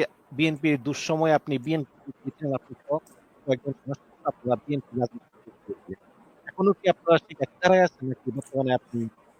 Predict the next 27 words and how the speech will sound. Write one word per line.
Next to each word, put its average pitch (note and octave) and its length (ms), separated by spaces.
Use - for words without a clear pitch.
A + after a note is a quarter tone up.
এনসিপিকে - 460
সমর্থন B2 300
করতেছেন? - 360
কারণ D3+ 220
আমি D#3+ 220
বিভিন্ন F3 240
জায়গায়, E3+ 380
আমি D3+ 200
বিভিন্ন D#3 320
টক D3+ 220
শো - 80
আপনার D#3 240
ফলো D3+ 180
করি, C#3 220
আমি D3 120
দেখি C#3+ 240
আপনি C#3+ 140
বিভিন্ন C3 280
টক - 140
শো - 120
গিয়ে C#3+ 140
আপনি - 200
বিএনপি D3+ 260
সমালোচনা C3 480
করেন A#2+ 160
মাঝে G2 240
মাঝে, - 180